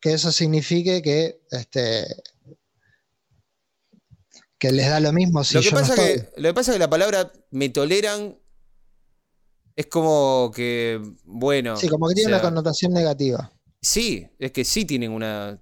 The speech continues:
Speaker 2: sí tiene
Speaker 1: Bueno,
Speaker 2: una
Speaker 1: pero
Speaker 2: connotación
Speaker 1: yo,
Speaker 2: negativa.
Speaker 1: yo lo, lo, lo estoy tratando de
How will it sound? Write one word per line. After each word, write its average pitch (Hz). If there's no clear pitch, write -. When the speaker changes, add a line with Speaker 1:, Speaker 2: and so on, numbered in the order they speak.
Speaker 2:
sí -
tiene 139
Speaker 1:
Bueno, 147
Speaker 2:
una 143
Speaker 1:
pero 131
Speaker 2:
connotación 110
Speaker 1:
yo, 110
Speaker 2:
negativa. 165
Speaker 1:
yo 170
lo, 165
lo, 139
lo 135
estoy 143
tratando 147
de 120